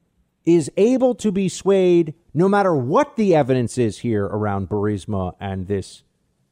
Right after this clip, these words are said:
corrupt scheme? The answer is no.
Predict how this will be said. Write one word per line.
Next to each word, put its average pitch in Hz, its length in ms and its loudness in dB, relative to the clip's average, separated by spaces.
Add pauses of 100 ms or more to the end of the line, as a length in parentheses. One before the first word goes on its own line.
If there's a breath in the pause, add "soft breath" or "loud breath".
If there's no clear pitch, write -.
(100)
corrupt 127 420 0
scheme? 98 500 -8 (1000)
The - 60 -16
answer 277 260 -6
is 254 100 -2
no. 277 300 0